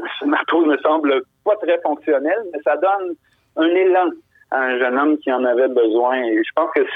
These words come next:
c'est une, une des figures de la passation, euh, masculine qu'il y a dans le livre qui, euh, qui est très significative, évidemment.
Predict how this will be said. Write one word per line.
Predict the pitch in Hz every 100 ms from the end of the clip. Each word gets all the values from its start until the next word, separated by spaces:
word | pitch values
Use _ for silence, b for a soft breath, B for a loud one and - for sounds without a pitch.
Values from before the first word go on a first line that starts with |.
| -
c'est | 135 -
une, | 147 156 147 139 b b b _ _ -
une | 160 160
des | 139 127
figures | - 139 156 165 170
de | 143
la | 123 123 117
passation, | 127 123 117 110 143 151 147
euh, | 123 117
masculine | 113 120 - 127 131 156 165
qu'il | 147
y |
a |
dans | 127 117
le | 113
livre | 139 160 -
qui, | 117 107
euh, | 107 98
qui | -
est |
très | - 104
significative, | - 98 - 110 101 147
évidemment. | 185 156 101 101 95 110 151